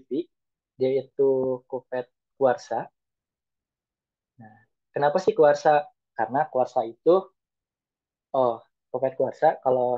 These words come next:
sinar tampak, kuvet plastik. Nah, pertanyaannya kenapa sih U V itu pakainya kuvet kuarsa? Karena plastik nyerap di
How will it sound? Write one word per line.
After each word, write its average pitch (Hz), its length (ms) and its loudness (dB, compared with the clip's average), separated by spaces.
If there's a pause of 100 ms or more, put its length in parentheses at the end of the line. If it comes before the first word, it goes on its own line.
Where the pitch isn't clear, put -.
sinar 123 240 -16
tampak, 113 400 -6 (520)
kuvet 139 440 -2
plastik. - 360 -10 (2750)
Nah, 104 240 -16
pertanyaannya 127 560 -2
kenapa 147 240 0
sih 226 240 0 (880)
U 156 80 2
V 156 160 2
itu 185 160 -2
pakainya 175 320 0
kuvet 160 320 0
kuarsa? 135 560 -4
Karena 127 400 -12
plastik 120 480 -6
nyerap 123 320 -2
di 175 240 -6